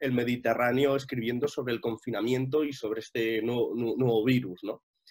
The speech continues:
Entonces, por eso yo intento alejarme de todo esto. Y como creador lo que estoy haciendo es aprovechar para, eh, involucrarme en proyectos que tenía parados, por cuestiones sobre todo profesionales, sentimentales, mentales. De repente me he encontrado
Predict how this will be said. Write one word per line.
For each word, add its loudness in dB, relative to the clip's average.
Entonces, 0
por 2
eso -2
yo -4
intento 0
alejarme -2
de -4
todo -8
esto. -14
Y -6
como 2
creador 2
lo 0
que -6
estoy -6
haciendo -4
es -6
aprovechar -2
para, -2
eh, -2
involucrarme -2
en -2
proyectos -4
que -6
tenía 0
parados, 0
por -10
cuestiones -6
sobre -6
todo -2
profesionales, -2
sentimentales, -4
mentales. -2
De 0
repente -4
me -2
he -4
encontrado -4